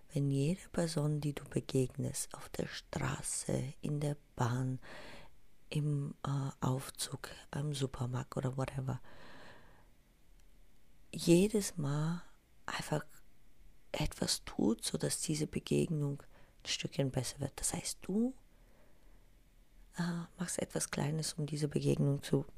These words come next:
äh, sehr gut zu machen oder besser für die Person und umgekehrt.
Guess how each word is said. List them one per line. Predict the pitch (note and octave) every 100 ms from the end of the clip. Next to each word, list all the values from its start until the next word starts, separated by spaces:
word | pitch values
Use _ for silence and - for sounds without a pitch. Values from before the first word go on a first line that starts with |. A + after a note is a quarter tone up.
| - - -
äh, | D3 C#3+
sehr | C#3+ C#3 B2+
gut | - D3
zu | - -
machen | D3+ D3+ C#3+
oder | C3
besser | B2 C3+ - - D#3 - - - -
für | - E3
die |
Person | D3+ C#3 C#3 C#3
und | C3+
umgekehrt. | - D3 C#3 C3 - A#2+